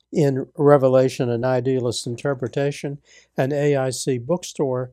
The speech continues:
publication available using the virtual bookstore link, and also see episode sixteen in the Bible study video series of the same name, linked from the Bible Study New Testament page,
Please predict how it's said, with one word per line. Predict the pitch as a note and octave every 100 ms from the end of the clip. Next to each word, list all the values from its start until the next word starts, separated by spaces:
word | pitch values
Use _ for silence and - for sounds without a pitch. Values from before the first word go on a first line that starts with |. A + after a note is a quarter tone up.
| _
publication | D3+ C3+ B2+ D3 C#3 - C3+
available | A#2+ C3+ C3 A#2+ B2+
using | B2 B2+ A#2+ C#3+ B2
the | A#2
virtual | C3 C#3 - A#2+
bookstore | A#2+ F3 F3 - D3+ A#2
link, | A2+ A#2 E3 - _ _ _ - _
and | E3 D#3+
also | D#3 F3 E3+ - D#3+ D3
see | - E3 D3+
episode | D3+ D#3+ - - D#3+ C3+
sixteen | - F#3 - - - G#3+ A3 D#3+ C#3 C3 _ _ _ _
in | D#3 C#3+
the | B2+
Bible | D3+ E3+ D#3
study | C3 - D3+ C3+
video | B2+ F#3 G3+ D3 B2+
series | - D3 C#3 C3 D3
of | C3
the | B2
same | A#2+ - G3 G#3 E3+
name, | C#3 C3 C3 C3 B2 _ _ _
linked | D3+ D3+ D#3 -
from | C#3+
the | C3+
Bible | B2+ C#3 C#3 C#3
Study | B2 - C#3 C3
New | B2+ C3+
Testament | - D#3+ - - A#2+ G#2
page, | - C#3 B2+ A#2 -